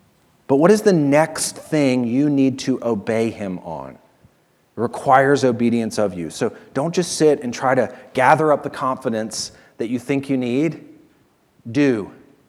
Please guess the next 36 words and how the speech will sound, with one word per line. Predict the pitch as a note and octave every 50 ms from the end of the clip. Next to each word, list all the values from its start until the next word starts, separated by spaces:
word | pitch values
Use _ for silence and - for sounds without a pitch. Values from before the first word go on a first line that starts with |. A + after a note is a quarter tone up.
| _ _ _ _ _ _ _ -
Act. | B2 C3 B2+ G#2+ - - - - - - - - _ _ _ _ _ _ _ _ _ _ _ _ _ _ _ _ _ _ _ _ _ _ -
Obey. | - B2+ G#2+ C3+ B2+ A#2 F#2+ F2 - - - - - _ _ _ _ _ _ _ _ _ -
Go. | - - - A2+ G2 D#2 C2 - - - _ _ _ _ _ _ _ _ _ _ _ _ _ _ _ _
Put | - E3
it | E3+ E3+
into | E3+ E3+ D#3 D#3
practice. | - - C#3+ C#3 C3 - - G#2+ F2 - - - - - _ _ _ _ _ _ _ _ _ - C#3+
Even | E3 E3 F3+ F3
if | D#3+ -
you | F3
mess | E3+ E3 D#3 - - E3+
up, | D3+ C#3 C3+ D3+
even | D#3 D#3+ E3+
if | D#3 D#3
you | - D3+ B3+
fail, | F3 D#3 D#3 D#3+ D#3
even | D#3 D#3 E3+ F3
if | E3+ -
it's | D#3+ - -
not | D#3 C#3 -
perfect, | - E3+ D#3+ - D3+ C#3+ -
that's | E3+ - -
okay. | F#3 D#3+ - - F#3 F3 G3 F3+ E3
We've | D#3 D#3 D3
already | E3 F3+ F#3 F#3
seen | E3 - - G3 G#3 G#3 G3 E3 C3+ A2+ - - - - - _ _ -
God | - F3+ F3+ F#3 F3+ F3+ F3 E3
is | D3 C#3+ C#3+
at | D3+ -
work | C#3+ E3+ F3 E3+ - E3
in | D3
the | D3 D3
midst | D#3+ F3 F3 - - -
of | D3 D3 C3
our | A2+ - C#3 D3+ E3
failures, | E3 - E3 D#3 D#3 D3+ D3+ D3+ D3+ D3+ D3 C#3+ -